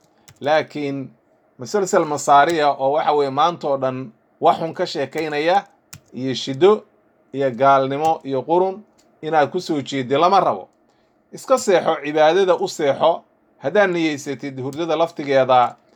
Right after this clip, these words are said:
inaad hadhow salaaddii u soo kacdid oo suxuurtii u soo kacdid, hurdada laftigeeda waa cibaado. Marka niyeyse waxa wanaagsan, waxa xunna isaga tag. Amaa masalada labaad oo odhanaysa, "ما يباح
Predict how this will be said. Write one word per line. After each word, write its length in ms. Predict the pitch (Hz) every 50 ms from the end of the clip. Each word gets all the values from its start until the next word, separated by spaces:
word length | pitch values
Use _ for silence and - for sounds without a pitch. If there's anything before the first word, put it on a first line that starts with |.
| - - -
inaad 220 | 139 139 139 143
hadhow 500 | 151 175 175 170 165 160 151 147 143 147
salaaddii 400 | - - 131 135 151 160 151 147 160
u 60 | 160
soo 200 | - - 156 143
kacdid 420 | - - 135 127 131 143 175 220 220 _ _ _ _ _ _ -
oo 100 | 117 113
suxuurtii 400 | 110 - - 147 160 156 127 165 160
u 40 | 151
soo 220 | - 165 147 139
kacdid, 380 | - - 131 131 143 180 208 - - _ _ _ _ -
hurdada 260 | 127 139 170 160 151
laftigeeda 400 | 160 165 - 160 160 151 147 151
waa 220 | 147 147 143 139
cibaado. 440 | 143 147 151 175 185 180 135 113 95 - _ _ _ _ _ _ _ _ -
Marka 220 | 196 190 - 196
niyeyse 460 | 175 170 170 165 170 165 143 - - 185
waxa 200 | 180 165 151 143
wanaagsan, 640 | 139 135 135 127 127 123 - - 143 139 139 139 - _ _ _ _ _ -
waxa 300 | 147 151 147 143 139 131 -
xunna 220 | 143 139 131 123
isaga 340 | 117 110 - 135 120 120 110
tag. 140 | - - - _ _ _ _ _ _ _ _ _ _ _ _ _ _ _ _ _ _ _ _ _ _ -
Amaa 520 | 208 214 220 208 202 180 156 131 110 101 107
masalada 420 | 120 127 - - 175 190 196 180
labaad 360 | 165 160 156 165 175 175 170
oo 120 | 165 156 143
odhanaysa, 520 | 151 170 175 165 151 147 135 - 160 151
"ما 200 | 143 143 147 143
يباح 440 | 139 139 143 147 147 180 175 160 -